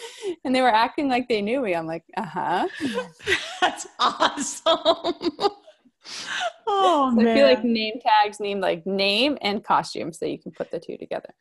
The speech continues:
Speaker 2: <laughs> There you go. Well, now you've at least been able to have, you know, a, a fresh experience after years of
Speaker 1: Yes.
Speaker 2: being on the road doing the same, what feels like probably sometimes the same thing over and over.
Speaker 1: Exactly. Yeah,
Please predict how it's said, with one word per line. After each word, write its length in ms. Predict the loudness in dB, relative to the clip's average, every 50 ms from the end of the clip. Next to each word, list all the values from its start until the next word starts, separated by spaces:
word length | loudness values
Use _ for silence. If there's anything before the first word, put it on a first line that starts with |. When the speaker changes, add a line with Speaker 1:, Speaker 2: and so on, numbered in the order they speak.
| _ -4 -2
Speaker 2:
<laughs> 340 | -2 -2 -4 -10 -14 -8 -2
There 140 | 0 0 0 2
you 240 | -2 -2 -2 -4 -8
go. 480 | -6 -2 -2 -2 -2 -2 -8 -8 -8 -10 -16 -12 -12 -10 -8 -4 2
Well, 220 | 2 4 4 4
now 180 | 4 4 4 4
you've 200 | 4 2 2 2
at 100 | 2 4
least 260 | 4 2 2 2 0
been 120 | -2 -2
able 200 | -2 0 0 0 0
to 60 | 0
have, 240 | 2 2 2 2 0
you 100 | 0 -2
know, 160 | 0 0 0
a, 140 | 0 0 0 0
a 60 | -2
fresh 320 | 0 0 0 0 0 -2
experience 760 | -8 -10 -12 -10 -4 -2 -2 0 0 0 -2 -4 -4 -4 -2
after 260 | -2 -2 -2 -4 -6 -4
years 420 | -2 -2 -2 -2 -2 -2 -4 -4
of 60 | -6 -4
Speaker 1:
Yes. 40 |
Speaker 2:
being 180 | -2 -2 -2 0
on 140 | -2 -2 -2
the 80 | 0
road 260 | 0 0 2 2 0 0
doing 240 | -2 -4 -4 -2
the 80 | -4 -4
same, 300 | -4 -2 -2 -2 -2 -4 -2 2
what 260 | 2 2 2 2 0
feels 280 | 2 2 2 2 0
like 200 | -2 -2 -4 -2
probably 280 | -2 0 0 0 -2 -4
sometimes 440 | -6 -6 -8 -6 -4 -4 -4 -4 -6
the 80 | -8 -8
same 240 | -6 -6 -6 -6 -6
thing 240 | -6 -6 -4 -4 -4
over 280 | -6 -6 -6 -6 -6
and 80 | -6 -6
over. 300 | -6 -6 -6 -6 -8 -10 _ _ _ _ _ _ _ _ _ -10
Speaker 1:
Exactly. 600 | -10 -10 -8 -6 -8 -8 -8 -10 -12 -12 -12 -14 _ -10
Yeah, 180 | -6 -6 -6